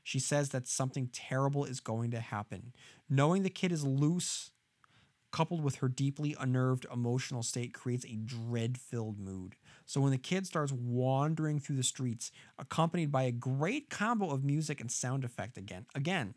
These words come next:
Lynchian in its design, he investigates a child's birthday party. Now, this turns quickly,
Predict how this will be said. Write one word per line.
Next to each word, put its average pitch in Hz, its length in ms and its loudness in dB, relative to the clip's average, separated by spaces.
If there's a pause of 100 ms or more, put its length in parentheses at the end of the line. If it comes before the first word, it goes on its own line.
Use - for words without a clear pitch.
Lynchian 143 380 -2
in 185 180 -4
its 156 100 -6
design, 123 580 -6 (280)
he 147 120 4
investigates 180 720 2
a 131 100 -2
child's 139 460 0
birthday 120 400 -4
party. 95 460 -10 (580)
Now, 123 80 4
this 277 180 2
turns 226 420 0
quickly, - 600 -4